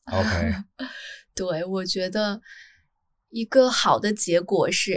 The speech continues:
Speaker 2: A I它可以帮助我们从一些 bullshit job 当中解脱出来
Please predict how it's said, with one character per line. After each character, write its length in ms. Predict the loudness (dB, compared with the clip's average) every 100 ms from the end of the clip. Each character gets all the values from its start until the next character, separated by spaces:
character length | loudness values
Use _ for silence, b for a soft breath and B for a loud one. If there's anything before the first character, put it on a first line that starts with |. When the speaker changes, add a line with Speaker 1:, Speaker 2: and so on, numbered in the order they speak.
| -2
Speaker 2:
A 160 | -2
I 200 | 0 -2
它 440 | -4 -6 -4 -4 -6
可 400 | -8 -10 -4 -4
以 200 | -2 -4
帮 300 | -2 -2 -2
助 160 | -2
我 80 | -2
们 160 | -4 -6
从 480 | -6 -8 -10 -10 -10
一 120 | -6
些 200 | -4 -4
bullshit 500 | -4 -2 -2 -4 -8
job 220 | -4 -4 -4
当 240 | -8 -8 -8
中 380 | -10 -10 -10 -14 b b b b _
解 220 | -4 -2 -2
脱 260 | 0 0
出 220 | 0 -6
来 240 | -4 -4